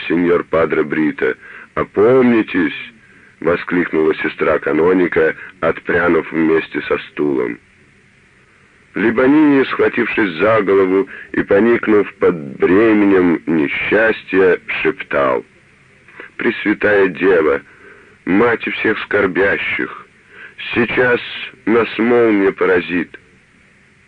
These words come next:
Видя, что даже Амелия возмущена, Падре Амара внушительно сказал: "Брита, в самом деле вы забываетесь". "А зачем меня провоцируют?" "Никто вас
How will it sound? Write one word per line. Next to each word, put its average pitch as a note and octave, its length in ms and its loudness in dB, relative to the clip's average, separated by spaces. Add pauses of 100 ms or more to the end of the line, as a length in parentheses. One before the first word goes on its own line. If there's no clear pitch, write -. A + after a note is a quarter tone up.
(460)
Видя, A#2 380 0
что - 180 -2
даже G2 420 0
Амелия F2+ 600 2
возмущена, D2+ 760 -4 (440)
Падре F2 360 0
Амара E2+ 520 0
внушительно E2 640 -2
сказал: B1+ 580 -4 (580)
"Брита, D2+ 480 -4
в - 100 -12
самом G2 380 0
деле C2+ 380 0
вы A2+ 220 -2
забываетесь". B1+ 1000 -4 (800)
"А D#2 100 -2
зачем G2 360 2
меня G2+ 280 4
провоцируют?" D#2 920 0 (720)
"Никто C#3 320 0
вас A#2+ 140 2